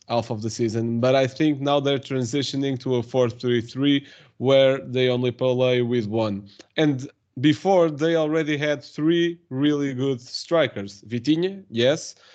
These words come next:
Abel Ruiz, that was, uh, like, in the youth academies of Barcelona. And Banza, that, uh, is a player that is good, uh, and well known here in Portugal. Maybe internationally is not that well known.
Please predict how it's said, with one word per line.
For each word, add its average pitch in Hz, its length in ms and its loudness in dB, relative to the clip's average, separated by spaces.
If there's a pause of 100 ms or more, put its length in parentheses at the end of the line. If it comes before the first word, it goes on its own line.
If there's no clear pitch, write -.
(200)
Abel 151 280 4
Ruiz, 147 480 0
that 123 280 -2
was, 127 640 -2
uh, 113 580 -4
like, 110 300 -6
in 120 100 -4
the 120 140 0
youth 123 240 0
academies 117 440 -2
of 107 180 -4
Barcelona. 123 600 -2 (540)
And 151 300 4
Banza, 135 680 0 (120)
that, 113 280 -2
uh, 113 40 -4
is 131 360 -4
a 151 180 0
player 131 360 2
that 123 180 2
is 117 180 0
good, 110 380 -2
uh, 104 500 -4
and 110 220 -4
well 113 220 2
known 117 320 0
here 117 200 2
in 113 120 0
Portugal. 139 420 0
Maybe 117 320 0
internationally 110 720 -4
is 101 100 -8
not 104 240 -6 (120)
that 104 260 -6
well 107 160 -4
known. 110 320 -2